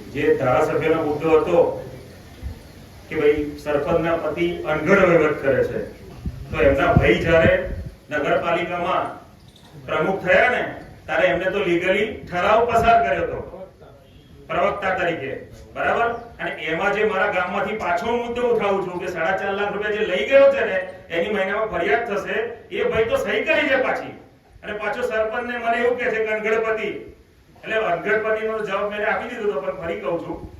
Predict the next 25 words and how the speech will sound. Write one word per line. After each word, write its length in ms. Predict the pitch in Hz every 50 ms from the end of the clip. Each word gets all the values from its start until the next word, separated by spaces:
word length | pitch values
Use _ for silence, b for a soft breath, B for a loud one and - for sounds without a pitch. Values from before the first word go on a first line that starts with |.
| - - - _ _ _ _
અને 120 | 151 175 196 190 -
કાલે 380 | - 175 165 - - 208 208 214
જે 200 | 208 214 220 220 220 226 226 226 - - 190
એ 100 | 180 185
લોકોએ 360 | 202 208 202 202 208 214 214 220 220 220 220 - - -
જાહેર 320 | - - 196 185 202 220 220 214
કર્યું, 320 | 185 170 170 - - - - - - - - - - - - - - - - -
તો 40 | 190
એમને 300 | 180 185 185 202 214 214
તો 120 | 214 214
જો 120 | 208 214 208 - 208 214 - - - - - - - - -
સરપંચે 520 | 175 175 - - 208 214 214 214 220 220 - 214
ખરીદી 340 | 214 220 220 220 220 220 220
લીધા 260 | 220 220 220 220 220
છે, 100 | 220 220 220 226 208
તાલુકા 340 | 185 190 202 208 208 220 220 214
પંચાયત 340 | 214 208 214 220 220 214 202
બધી 220 | 208 214 214 220
ખરીદી 240 | 208 208 208 220 214 214
લીધી, 240 | 214 208 208 220 175
જિલ્લા 260 | 165 165 - 190 196
પંચાયતે 400 | 190 196 202 202 214 220 214 226 220 214
ખરીદી 260 | 208 214 220 220 214
લીધી 220 | 214 214 214 214 -
છે. 160 | 403 415